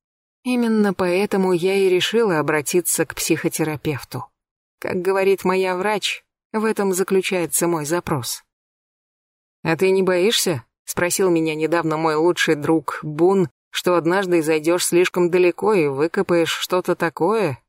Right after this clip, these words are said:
чего уже не сможешь развидеть. Если ты вдруг наткнешься на тайну, которую кто-то очень хотел скрыть, тебя могут ждать серьезные неприятности. Многие люди,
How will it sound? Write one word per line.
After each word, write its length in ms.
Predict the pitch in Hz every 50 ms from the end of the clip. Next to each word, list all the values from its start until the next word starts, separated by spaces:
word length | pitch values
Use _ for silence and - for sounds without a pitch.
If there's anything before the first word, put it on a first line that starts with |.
| _
чего 240 | - - 170 170 175
уже 200 | 185 180 185 196
не 160 | 202 214 214
сможешь 400 | - - 190 151 131 135 - -
развидеть. 640 | 160 185 190 175 165 139 123 120 113 - - - _ _ _ _ _ _ _ _ _ _ -
Если 340 | 156 175 180 - 196 180
ты 160 | 175 - 185 180
вдруг 300 | 175 180 190 180 - -
наткнешься 560 | 175 185 175 - 196 190 175 - - - 160
на 160 | 165 160 160
тайну, 340 | - - 254 247 185 151 131
которую 400 | - 151 - - 180 170 170 165
кто-то 300 | - - 185 175 185 185
очень 260 | 190 175 - 170 156
хотел 380 | - - 165 160 - 175 170 156
скрыть, 540 | - - - 170 220 240 - - - - _ _ -
тебя 300 | - 165 156 160 175 180
могут 320 | 185 190 185 190 190 175
ждать 260 | 180 170 190 196 -
серьезные 540 | - - 208 202 190 185 185 185 185 196 196
неприятности. 840 | 196 202 196 - - 233 208 165 139 - - 165 - - - 156 139 _ _ _ _ _ _ _ _ -
Многие 520 | - 170 170 180 196 196 185 180 185 180
люди, 480 | 175 185 220 247 233 170 151 143 120